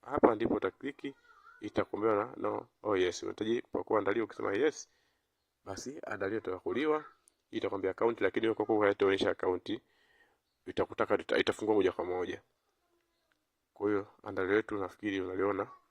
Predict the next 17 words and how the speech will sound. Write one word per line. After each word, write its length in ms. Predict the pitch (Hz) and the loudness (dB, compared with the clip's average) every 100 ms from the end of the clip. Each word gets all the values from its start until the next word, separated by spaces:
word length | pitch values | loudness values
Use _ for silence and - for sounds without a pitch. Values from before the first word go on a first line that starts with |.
| _ _ _ _ _ _ - | _ _ _ _ _ _ -14
lina, 300 | 90 90 90 | -8 -6 -6
lina, 260 | 90 - | -8 -8
lina, 240 | - - - | -10 -10 -10
lina, 200 | - - | -10 -8
lina, 220 | 90 90 | -6 -6
lina, 440 | 90 90 - 92 - | -6 -10 -10 -10 -10
lina 260 | 90 95 | -8 -8
generate. 680 | 95 107 104 110 - - - _ _ _ _ _ _ _ _ _ _ _ _ _ _ _ _ _ - | -4 0 2 2 0 -6 -8 _ _ _ _ _ _ _ _ _ _ _ _ _ _ _ _ _ -12
Ngoja 140 | 98 101 | -10 -8
tu 100 | 101 | -4
generate 500 | 101 98 104 - 107 | 2 4 4 4 10
hiyo 180 | 101 - | 12 12
nani 220 | 98 104 | 12 2
tu, 200 | - 101 | 0 -2
tu, 220 | - - | -2 -2
tu 140 | - 92 | -2 -6
refresh. 680 | - - 107 - - - | -4 -2 0 2 0 -4